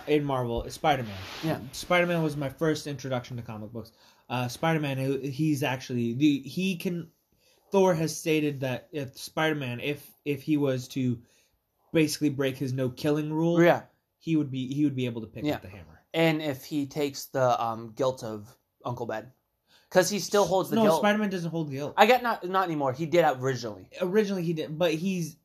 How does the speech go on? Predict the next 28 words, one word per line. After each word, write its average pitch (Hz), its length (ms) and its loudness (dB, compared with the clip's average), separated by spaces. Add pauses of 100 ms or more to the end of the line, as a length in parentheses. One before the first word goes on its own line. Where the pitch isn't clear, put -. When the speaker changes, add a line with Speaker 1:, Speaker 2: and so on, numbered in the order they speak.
(460)
Speaker 1:
he's, 170 440 -4
it's 160 240 -4
in 170 140 -2
the 165 60 -2
comics. 156 360 -4
It's 135 180 -6
stated 131 640 0
that 123 240 -2
he - 180 -8
uses, 123 720 -4
he 151 240 -6
doesn't 135 260 -2
use 120 240 -2
it. 120 140 -6
He, 151 140 0 (220)
he 175 120 0
doesn't 180 260 2
feel 156 180 0
guilty 139 360 -4
for 131 140 -8
Speaker 2:
Yeah. 120 100 0
Speaker 1:
it. - 80 -12 (280)
He 147 80 -6
uses 139 580 0
it 127 140 -2
as 127 120 -2
motivation 131 340 2
Speaker 2:
Motivation. 113 340 -6